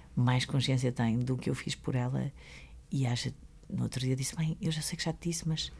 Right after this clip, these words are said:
uau, foi incrível. Eu vou ficar eternamente grata por tudo que fizeste. A sério, eu seria outra pessoa hoje.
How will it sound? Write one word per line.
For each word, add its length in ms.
uau, 340
foi 180
incrível. 520
Eu 80
vou 100
ficar 340
eternamente 580
grata 280
por 140
tudo 200
que 60
fizeste. 340
A 40
sério, 460
eu 340
seria 320
outra 280
pessoa 340
hoje. 380